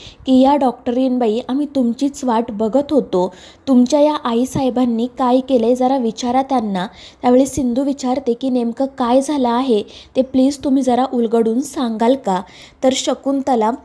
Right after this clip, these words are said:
जे काही घडले ते सांगण्यापेक्षा सिंधूला आणि राजश्रीला टोमणे मारत म्हणत असते की, "तुम्ही आमच्या कॉलेजची बदनामी केली होती ना, पण आता स्वतःच असं वागताना तुम्हाला काही वाटत नाही का?" त्यामुळे सिंधू पुन्हा एकदा तिला विचारते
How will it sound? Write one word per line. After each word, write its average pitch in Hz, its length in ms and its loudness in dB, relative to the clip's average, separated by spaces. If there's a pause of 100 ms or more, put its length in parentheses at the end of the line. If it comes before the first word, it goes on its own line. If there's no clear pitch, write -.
(240)
जे 262 180 4
काही 285 260 0
घडले 240 400 2
ते 262 160 0
सांगण्यापेक्षा 247 880 -2
सिंधूला 247 520 0
आणि 254 220 0
राजश्रीला 233 680 0
टोमणे 233 440 2
मारत 233 400 -2
म्हणत 247 320 0
असते 226 420 -2 (420)
की, 269 60 6
"तुम्ही 269 320 4
आमच्या 285 300 2
कॉलेजची 240 560 0
बदनामी 240 560 0
केली 247 300 2
होती 254 380 0
ना, 196 180 -2 (380)
पण 269 120 -8
आता 254 340 -2
स्वतःच 277 560 -2
असं 262 240 -4
वागताना 240 520 -4
तुम्हाला 269 360 0
काही 285 220 0
वाटत 247 460 0
नाही 269 220 2
का?" 226 160 -4
त्यामुळे 233 400 0
सिंधू 240 320 0
पुन्हा 247 360 -4
एकदा 262 220 -6
तिला 262 220 -4
विचारते 247 680 0